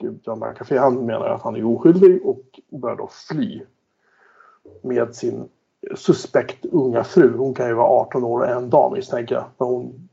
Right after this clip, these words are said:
gifte sig med honom. Och, eh, han har liksom en mindre armé med sig, har massor med vapen. Och det här är då dokumentärfilmer då från webbsajten, webbsajten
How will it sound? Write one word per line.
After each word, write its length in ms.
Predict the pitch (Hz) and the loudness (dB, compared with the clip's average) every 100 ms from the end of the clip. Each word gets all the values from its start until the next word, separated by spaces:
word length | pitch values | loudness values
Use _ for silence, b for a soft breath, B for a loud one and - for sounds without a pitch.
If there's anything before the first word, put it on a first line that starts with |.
| - | -16
gifte 420 | 240 127 - 123 | -10 -8 -4 -4
sig 200 | 135 120 | -2 -2
med 80 | 143 | 2
honom. 280 | 131 151 123 - _ _ _ _ _ _ _ _ _ _ _ - B B B B B B B _ | 4 2 0 -10 _ _ _ _ _ _ _ _ _ _ _ -16 B B B B B B B _
Och, 400 | 170 139 - - | 2 2 0 2
eh, 220 | 151 147 | 4 6
han 120 | 147 147 | 4 4
har 140 | 139 | 2
liksom 180 | 127 139 | 2 -2
en 60 | |
mindre 280 | 139 135 135 | -4 -2 -4
armé 280 | 139 165 156 | 0 0 4
med 220 | 151 147 | 4 4
sig, 140 | 143 135 | 2 -6
har 80 | |
massor 360 | 135 135 - 135 | -2 -4 -4 -12
med 100 | 131 | -10
vapen. 440 | 127 160 151 - 143 | -2 2 2 2 -8
Och 80 | 135 | -2
det 80 | |
här 220 | 143 147 135 | 2 2 2
är 60 | |
då 180 | 127 120 165 | -2 -8 -12
dokumentärfilmer 1120 | 139 123 135 123 139 127 127 143 139 139 123 | -16 -14 -14 -10 -6 -6 -8 -8 -6 -4 -4
då 160 | 117 113 | -4 -8
från 280 | 123 117 | -12 -12
webbsajten, 840 | 123 120 - 117 127 123 127 208 190 | -12 -12 -8 -8 -6 -10 -12 -14 -2
webbsajten 720 | 131 127 - 135 123 131 127 | -2 -2 -6 -4 -4 -4 -8